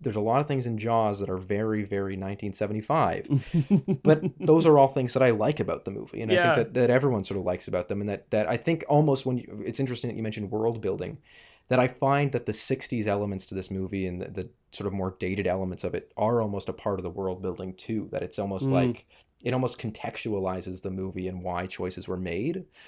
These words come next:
Speaker 1: which I think is
Speaker 2: Yeah.
Speaker 1: really interesting. Um, like, there's nothing in this movie that I could really think of that I would say, um, has n-, necessarily aged poorly, that has, that has kind of gone, and you may disagree, you might actually have moments,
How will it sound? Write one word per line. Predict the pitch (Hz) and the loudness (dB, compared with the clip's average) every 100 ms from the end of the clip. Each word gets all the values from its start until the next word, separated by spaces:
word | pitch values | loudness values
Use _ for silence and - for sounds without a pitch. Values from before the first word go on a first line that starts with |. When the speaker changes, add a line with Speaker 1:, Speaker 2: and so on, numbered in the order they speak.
| - - | -6 4
Speaker 1:
which | 135 | 8
I | |
think | 185 151 | 8 8
is | |
Speaker 2:
Yeah. | 143 | 4
Speaker 1:
really | 120 | 2
interesting. | 117 127 - 87 - _ _ _ - | 2 -2 -4 -6 -6 _ _ _ 2
Um, | 120 123 123 | 4 4 2
like, | 131 139 | 0 4
there's | 135 127 | 4 2
nothing | 135 151 156 147 | 0 0 0 -2
in | 131 | -2
this | 113 107 | -4 -4
movie | 117 113 | -4 -2
that | 104 | -2
I | 98 | -2
could | 95 | -2
really | 101 98 | -6 -6
think | 104 - 170 | -6 -6 -2
of | 104 92 90 | 0 0 -4
that | - 98 95 | -2 0 0
I | 98 | -2
would | 98 | -2
say, | - 104 98 92 92 - _ - _ _ - | -4 -2 0 0 -2 -8 _ -20 _ _ -6
um, | 98 90 90 90 - _ _ _ _ _ _ - - | -2 -2 -4 -8 -12 _ _ _ _ _ _ -20 -14
has | - 107 104 | -4 -4 -2
n-, | 101 101 | -4 -4
necessarily | 123 113 - 113 - 104 | -4 -6 -4 -6 -4 0
aged | 104 110 104 107 - _ _ | 2 2 -2 -6 -14 _ _
poorly, | - 135 123 127 104 - - | -6 -2 2 2 -2 -8 -8
that | 107 101 | -6 -2
has, | 104 - | -4 -4
that | 101 101 | -4 -4
has | 104 101 | -4 -6
kind | - 110 | -4 -4
of | 104 | -2
gone, | 104 | 0
and | 113 | 4
you | 143 | 6
may | 160 - | 8 6
disagree, | 131 101 107 131 | 4 2 0 0
you | 92 | 0
might | 101 90 | 0 -2
actually | 87 - | -4 -4
have | 95 98 | -4 -4
moments, | 95 95 90 | -6 -8 -8